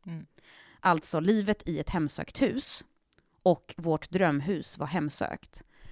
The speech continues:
Speaker 2: Vilket är en ganska intressant titel, den här senaste då, med tanke på att det, det är formulerat som att det är ur Lutz perspektiv.
Speaker 1: Ja.
Speaker 2: Mm. Vårt drömhus.
Speaker 1: Precis.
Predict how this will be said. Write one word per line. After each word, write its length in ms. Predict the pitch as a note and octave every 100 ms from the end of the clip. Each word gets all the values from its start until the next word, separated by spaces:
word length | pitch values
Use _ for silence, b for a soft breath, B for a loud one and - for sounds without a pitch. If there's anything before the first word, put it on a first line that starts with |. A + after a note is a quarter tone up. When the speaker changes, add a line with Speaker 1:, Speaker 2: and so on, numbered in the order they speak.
| b
Speaker 2:
Vilket 220 | - E3+ D#3
är 40 |
en 80 | D3
ganska 240 | D3+ -
intressant 500 | C3+ D3+ F#3+ D3 -
titel, 360 | - C#3 - E2
den 100 | C#3
här 80 | C#3
senaste 460 | D3 D3 D#3 -
då, 100 | C#2+
med 120 | D3
tanke 240 | D#3+ C#3 -
på 120 | -
att 100 | -
det, 100 | D#3
det 120 | - D3
är 40 |
formulerat 640 | C#3+ D#3+ F3 F#3+ F2 A1+ -
som 200 | D3+ C#3
att 140 | -
det 160 | - C#3 B2
är 100 | D3 _ _ _ _ _ _ -
ur 340 | D#3 D3 C#3+ _ -
Lutz 420 | E3+ D3+ - -
perspektiv. 600 | F#3 - F#3 - - D#3
Speaker 1:
Ja. 220 | G3 F3 -
Speaker 2:
Mm. 200 | E3 D3+ - _
Vårt 460 | D3+ F3+ E3 C#3+ -
drömhus. 520 | C#3 C3 C3 - -
Speaker 1:
Precis. 440 | F3+ F3+ F3 -